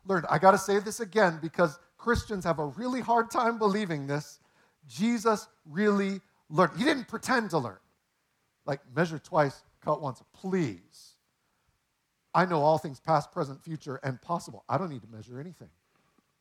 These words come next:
I, I just know exactly how long this leg of the table needs to be. He didn't do that. Jesus really learned. He really grew. He listened.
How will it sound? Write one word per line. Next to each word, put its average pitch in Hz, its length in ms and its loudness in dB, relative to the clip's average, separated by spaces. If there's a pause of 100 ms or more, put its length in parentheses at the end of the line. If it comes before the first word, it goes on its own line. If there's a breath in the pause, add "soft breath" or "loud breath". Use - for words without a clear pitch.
(800)
I, 165 180 6 (120)
I 156 120 6
just 151 240 -6
know 147 400 -6
exactly 117 680 -6
how 110 160 -12
long 101 340 -14 (580)
this 123 200 -8
leg 110 400 -2
of 107 140 -16
the 113 60 -16
table 107 400 -10
needs 104 260 -18
to - 80 -20
be. 101 160 -18 (220)
He 202 80 -12
didn't 202 280 -8
do 202 200 -12
that. 95 200 -14 (1600)
Jesus 202 420 -6 (100)
really 208 420 0
learned. 165 280 0
He 170 60 -4
really 202 260 0
grew. 170 340 -4 (180 soft breath)
He 185 140 -2
listened. 175 800 -2